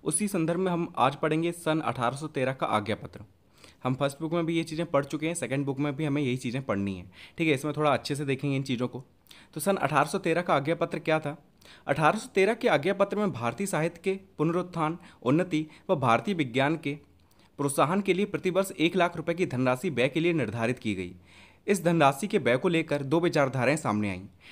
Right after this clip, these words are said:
ठीक है। जो अठारह सौ तेरह का जो आपका आज्ञा पत्र था, उसमें कई चीज़ें थीं, लेकिन जो शिक्षा से संबंधित चीज़ थी, वो ये थी कि एक लाख रुपए दिया जाएगा, किसके लिए? जो भारतीय विज्ञान है, उन्नति है, उसके प्रोत्साहन के लिए, ठीक है। एक लाख रुपए की ध-,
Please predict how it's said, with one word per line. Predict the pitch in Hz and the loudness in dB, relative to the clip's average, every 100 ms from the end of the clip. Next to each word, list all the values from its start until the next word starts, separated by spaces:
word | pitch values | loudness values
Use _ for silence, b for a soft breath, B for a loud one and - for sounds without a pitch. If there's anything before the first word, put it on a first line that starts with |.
| B | B
ठीक | 202 | 0
है। | 196 | 2
जो | 202 | 2
अठारह | 131 123 123 165 | 0 2 2 2
सौ | 202 | -2
तेरह | 185 143 170 | 0 0 2
का | 185 | 0
जो | 180 | 2
आपका | 160 156 180 | 2 2 2
आज्ञा | 120 113 156 | 2 2 0
पत्र | 165 139 | 0 0
था, | 143 151 - _ - | -4 -6 -8 _ -10
उसमें | 151 220 190 | -2 0 2
कई | 190 | 2
चीज़ें | 185 156 156 | 2 0 -2
थीं, | 113 101 B B B | -2 -12 B B B
लेकिन | 175 233 | 0 0
जो | 233 | 0
शिक्षा | 160 143 226 | -4 -2 -2
से | 220 | -2
संबंधित | 214 196 190 208 | -2 0 0 0
चीज़ | 214 202 196 | 0 -4 -2
थी, | 214 | 0
वो | 214 | 2
ये | 143 151 | 2 2
थी | 185 170 - _ B B B | 0 -4 -8 _ B B B
कि | 214 - | -6 2
एक | 190 208 | 4 6
लाख | 196 190 | 2 2
रुपए | 196 214 | 0 0
दिया | 151 120 139 | 0 4 4
जाएगा, | 151 156 156 180 - _ - | 4 2 0 -4 -8 _ -6
किसके | 165 - 202 | -4 0 0
लिए? | 208 214 B B 165 | 0 -6 B B -2
जो | |
भारतीय | 143 113 117 190 | 0 2 2 2
विज्ञान | 151 113 113 127 160 | -2 0 2 2 2
है, | 170 190 - - | -2 -8 -12 -2
उन्नति | 135 147 147 185 | 2 2 2 0
है, | 190 | 0
उसके | - 160 220 | -2 -4 -4
प्रोत्साहन | 185 135 143 120 127 | -2 -2 0 2 0
के | 110 95 | 0 -6
लिए, | 95 98 B B B | -6 -10 B B B
ठीक | 220 | 0
है। | 175 | 0
एक | 151 160 | 0 2
लाख | 175 170 | 2 0
रुपए | 170 175 | -4 -2
की | 160 | -2
ध-, | 147 | -2